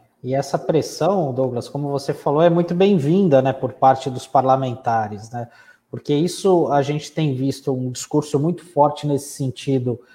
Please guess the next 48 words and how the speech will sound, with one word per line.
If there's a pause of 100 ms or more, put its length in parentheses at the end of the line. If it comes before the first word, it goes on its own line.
(320)
por
parte
da
oposição,
que (240)
já
fez
o
seu
trabalho
muito
bem
feito, (380)
é,
no
ano
passado,
quando
conseguiu,
é,
numa
briga
política
ali
no
Congresso
Nacional,
ampliar
o
auxílio
emergencial,
que
a
gente
tem
que
lembrar,
né,
que
a
proposta
do
Paulo
Guedes
era
dar
duzentos
reais